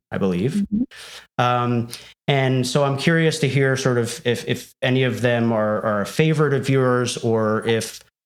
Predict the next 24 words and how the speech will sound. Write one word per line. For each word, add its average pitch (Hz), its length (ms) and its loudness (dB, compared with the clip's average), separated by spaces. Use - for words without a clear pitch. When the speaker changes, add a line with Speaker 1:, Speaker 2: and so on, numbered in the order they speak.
Speaker 1:
um, 107 460 -2
you, 120 200 0
you 120 160 -2
wanna 110 200 0
just 110 180 -4
talk 120 240 0
a 120 40 0
little 117 180 0
bit 113 160 0
about, 110 560 -2
um, 101 520 -2
the, 104 420 -2
the 110 180 0
idea 113 420 0
behind 131 460 0
the 127 40 0
film 117 420 0
and 98 80 -2
how 110 100 0
you 107 140 0
went 101 160 0
about 110 320 0
it. 107 240 -2
Um, 101 320 -2